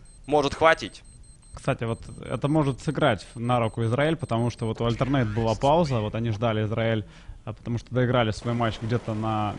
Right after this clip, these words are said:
Speaker 2: минут сорок или пятьдесят раньше, ну, практически час. И, то есть, занимались непонятно чем, а вот у Израиль была плотная зарубка против команды Анексис. Поэтому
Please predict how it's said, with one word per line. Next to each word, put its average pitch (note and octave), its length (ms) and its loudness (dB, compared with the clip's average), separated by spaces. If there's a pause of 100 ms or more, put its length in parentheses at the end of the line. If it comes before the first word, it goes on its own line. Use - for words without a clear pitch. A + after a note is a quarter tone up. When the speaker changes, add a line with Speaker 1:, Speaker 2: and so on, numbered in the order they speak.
Speaker 2:
минут A#2 280 -2
сорок - 580 -6 (400)
или A2 100 -4
пятьдесят A#2 440 -2
раньше, D3+ 360 -2
ну, G#2+ 100 -8
практически - 460 -10
час. - 420 -10 (420)
И, C#3 140 0
то C#3 140 -2
есть, - 240 -6
занимались B2 480 0
непонятно B2 440 -2
чем, F3 340 0
а A#2 120 4
вот A#2+ 280 -2
у B2+ 280 -2
Израиль C#3 300 4
была C#3+ 220 4
плотная D3 360 2
зарубка C#3 340 2
против - 260 -6
команды C3+ 340 2
Анексис. D3 540 2 (960)
Поэтому E3+ 600 2